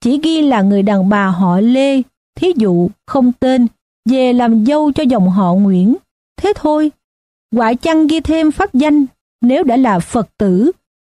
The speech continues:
Việc ghi trên mộ bia tên thật của người vợ, gọi là nhũ danh, chỉ mới bày ra sau này, khi tiếp xúc với Tây Phương. Tuy nhiên, cha mẹ cô gái vẫn vướng bận,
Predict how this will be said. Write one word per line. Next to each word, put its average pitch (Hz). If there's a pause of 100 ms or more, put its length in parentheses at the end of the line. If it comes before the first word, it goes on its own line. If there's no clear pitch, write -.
(300)
Việc 233
ghi 269
trên 262
mộ 185
bia 262
tên 277
thật 233
của 226
người 262
vợ, 180 (180)
gọi 208
là 226
nhũ 202
danh, 262 (300)
chỉ 220
mới 294
bày 240
ra 240
sau 269
này, 202 (420)
khi 262
tiếp 359
xúc 403
với 294
Tây 262
Phương. 269 (800)
Tuy 359
nhiên, 339
cha 330
mẹ 233
cô 262
gái 262 (100)
vẫn 220
vướng 320
bận, 190